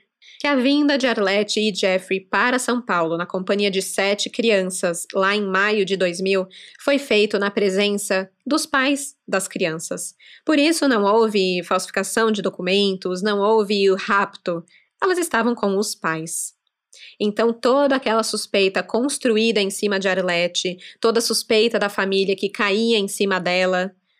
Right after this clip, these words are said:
não passava disso, de uma suspeita que a polícia, até hoje, não conseguiu encontrar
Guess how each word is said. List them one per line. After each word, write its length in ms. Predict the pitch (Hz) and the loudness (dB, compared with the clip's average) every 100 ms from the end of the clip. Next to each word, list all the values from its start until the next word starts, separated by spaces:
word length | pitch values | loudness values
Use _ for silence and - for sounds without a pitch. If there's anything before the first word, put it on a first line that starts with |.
| _ - - - | _ -20 -18 -4
não 140 | 269 | 0
passava 360 | 262 254 254 277 | 0 0 0 0
disso, 560 | 220 240 233 - 180 185 _ _ - | 2 0 0 -4 -8 -10 _ _ -6
de 140 | 196 | -2
uma 120 | 202 | 0
suspeita 840 | 202 277 285 - 226 226 240 233 233 - _ | 0 0 0 0 2 2 0 -2 -4 -14 _
que 80 | - | -4
a 60 | 240 | 0
polícia, 680 | 294 262 196 190 - 170 - | 2 2 0 -2 -4 -4 -4
até 280 | 190 214 | -2 2
hoje, 600 | 220 196 202 226 254 311 - _ | 4 4 2 2 0 0 -8 _
não 220 | 254 262 | 0 0
conseguiu 420 | 294 302 311 220 202 | 0 -2 -2 0 0
encontrar 640 | 208 233 277 285 175 170 | -2 -2 -2 -2 -2 -2